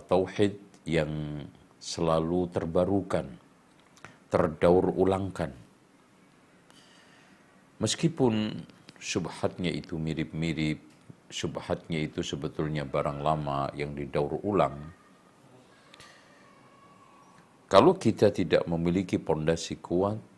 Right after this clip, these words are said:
prinsip-prinsip tauhid yang mapan, maka kita juga akan,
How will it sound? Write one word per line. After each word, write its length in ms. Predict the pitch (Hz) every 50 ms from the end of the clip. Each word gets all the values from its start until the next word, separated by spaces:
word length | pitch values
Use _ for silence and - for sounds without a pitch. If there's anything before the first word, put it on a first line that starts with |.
| - _ _ _ _ _ _ _ _ _ _ - _ _ _ _ _ - _ _ _ _ 87
prinsip-prinsip 1040 | 92 87 82 76 - - - 71 - - - - 95 98 90 - - 90 - - -
tauhid 400 | 80 76 71 - - 87 73 -
yang 200 | - 78 71 69
mapan, 480 | 69 73 71 67 - - 87 92 104 117 - -
maka 240 | 73 71 - 87
kita 320 | 87 - - 76 - - 76
juga 320 | - 76 71 69 - - - - - - - _ _ _ - - - - _ - - _
akan, 560 | - 78 - - - 90 87 85 85 80 80